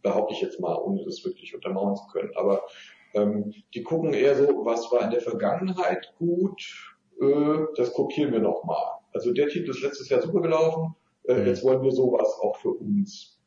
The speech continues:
Speaker 2: Ja.
Speaker 1: Und nicht irgendwie, äh, wo gehen die Trends hin?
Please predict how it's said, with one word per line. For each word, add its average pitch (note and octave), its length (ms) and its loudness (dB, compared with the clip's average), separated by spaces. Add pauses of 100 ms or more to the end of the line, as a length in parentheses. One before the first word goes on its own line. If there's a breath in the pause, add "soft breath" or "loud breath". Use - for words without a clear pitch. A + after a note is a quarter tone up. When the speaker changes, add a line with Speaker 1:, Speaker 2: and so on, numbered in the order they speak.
(160)
Speaker 2:
Ja. F2 200 -4 (240 soft breath)
Speaker 1:
Und A2+ 160 0
nicht A#2 180 -2
irgendwie, A2+ 640 2 (440)
äh, A#2+ 80 0
wo A2+ 240 2
gehen C3 200 0
die A2+ 100 -2
Trends A#2 360 0
hin? A2 480 0